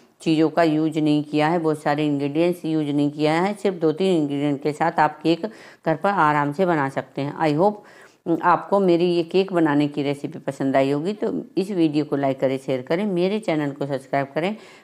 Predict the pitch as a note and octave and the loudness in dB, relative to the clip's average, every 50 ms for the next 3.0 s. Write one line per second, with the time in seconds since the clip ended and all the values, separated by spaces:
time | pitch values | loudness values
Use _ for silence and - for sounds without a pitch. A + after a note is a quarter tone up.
0 | _ - E3 F3+ E3 D#3+ E3+ E3 D3+ C#3+ D#3 D3 D3 C#3+ D3 C3+ C#3+ C#3 C#3 C#3 | _ 0 4 4 6 6 6 4 4 2 0 0 0 0 0 2 2 2 2 2
1 | C3+ C3+ C3+ C3+ C3+ C3 C3 C#3+ D3+ F3+ G3+ G#3 - F3 D#3 D3+ - - F3+ D#3+ | 0 0 0 -2 -2 -2 -2 0 0 0 0 0 2 0 0 0 0 0 0 2
2 | D3 D#3+ F3+ G3+ G#3+ F#3+ F3 E3 D#3 D3 D3 C#3 C3+ C3+ B2 - D3 C#3+ C#3+ | 2 2 2 2 2 2 2 2 2 2 2 0 0 -2 -6 -4 -6 -6 -6